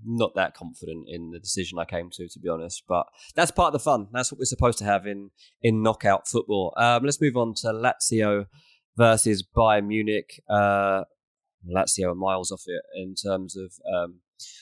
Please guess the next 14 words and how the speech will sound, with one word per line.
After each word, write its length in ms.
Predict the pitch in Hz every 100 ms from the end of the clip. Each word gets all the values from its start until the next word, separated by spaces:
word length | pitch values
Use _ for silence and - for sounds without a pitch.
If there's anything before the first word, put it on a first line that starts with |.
| _ -
challenging 720 | 123 104 101 98 98 95 87
domestically 640 | 101 104 101 110 - 98
at 80 | 90
the 80 | 92
moment. 460 | 92 92 95 92 -
They're, 200 | 92 92 82
they're 140 | 101
not 220 | 101 -
a 180 | - 107
team 360 | 98 95 95 90
that 200 | 92 90
you, 160 | - 98 -
you'd 260 | 98 95
think 360 | - - 98